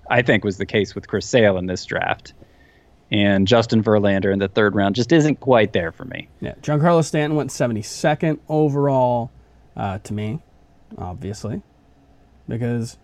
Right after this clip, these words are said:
Speaker 2: I'm reaching the point, you know, he took live batting practice today. It's possible he could be ready for opening day.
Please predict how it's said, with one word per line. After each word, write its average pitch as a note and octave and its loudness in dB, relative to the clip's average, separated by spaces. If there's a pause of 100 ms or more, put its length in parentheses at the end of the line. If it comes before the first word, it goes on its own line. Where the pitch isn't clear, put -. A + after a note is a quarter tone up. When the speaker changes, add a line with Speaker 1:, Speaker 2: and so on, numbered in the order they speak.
(640)
Speaker 2:
I'm F#3 0 (260)
reaching G#3+ 4
the F#3+ 4
point, F#3+ 2
you D#3+ 2
know, D#3 4
he E3+ 6
took A#3 2
live G3 6
batting C#3+ 2
practice D#3+ 0
today. D3+ 4
It's G3 4
possible D#3+ -2
he C3+ 4
could C#3 -2
be B2+ 0
ready A#2 -4
for A#2+ -6
opening G#2 -6
day. D#3 -2